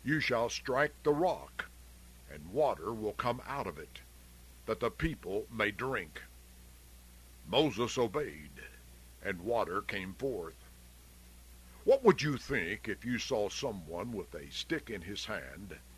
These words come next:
hitting a rock and saying this was where you would be getting your drinking water? Surely the idea must have sounded foolish to those who were there,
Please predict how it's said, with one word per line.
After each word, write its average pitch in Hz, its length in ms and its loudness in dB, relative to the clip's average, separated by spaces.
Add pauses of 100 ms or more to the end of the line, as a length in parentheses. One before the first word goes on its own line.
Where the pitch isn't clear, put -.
(520)
hitting 151 340 6
a 131 100 12
rock 117 480 4
and 107 160 2
saying 120 440 2
this 147 300 0
was 127 240 0
where 117 420 2
you 123 300 -6
would 127 180 0
be 120 140 -2
getting 131 580 -6
your 110 220 -2
drinking 113 480 -4
water? 78 380 -2 (1120)
Surely 127 600 6
the 120 200 2
idea 123 720 2
must 110 400 0
have 104 160 -4
sounded 110 560 0 (140)
foolish 135 600 -2 (840)
to 71 140 -12
those 107 460 2
who 120 100 -4
were 131 180 2
there, 76 400 -2